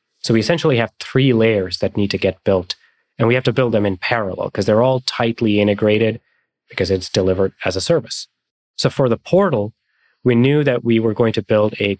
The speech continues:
cloud native application, a distributed microservices application. We needed a particular talent set for that and different, you know, techniques in terms of how to build that layer.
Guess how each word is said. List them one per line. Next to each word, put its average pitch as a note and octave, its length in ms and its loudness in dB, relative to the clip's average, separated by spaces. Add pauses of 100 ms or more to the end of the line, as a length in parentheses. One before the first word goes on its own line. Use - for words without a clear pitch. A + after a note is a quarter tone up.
cloud A#2+ 300 -4
native A2+ 320 0
application, G2+ 720 -4
a G2 80 -6
distributed A2+ 800 0
microservices G2+ 840 -2
application. - 540 -8 (840)
We G2 100 -2
needed G2 240 2
a G#2+ 40 -4
particular C3 540 0
talent D3+ 420 -4
set - 380 -10 (240)
for B2 380 0
that G2 260 -12 (480)
and G2 180 -2
different, G#2 440 0 (520)
you G#2+ 80 -6
know, G2 220 -2
techniques A#2+ 540 -2
in G#2 60 -6
terms G2+ 220 -4
of G2+ 80 -2
how G#2+ 140 -4
to G2 80 0
build F#2+ 300 -4
that G#2 300 -2
layer. - 300 -8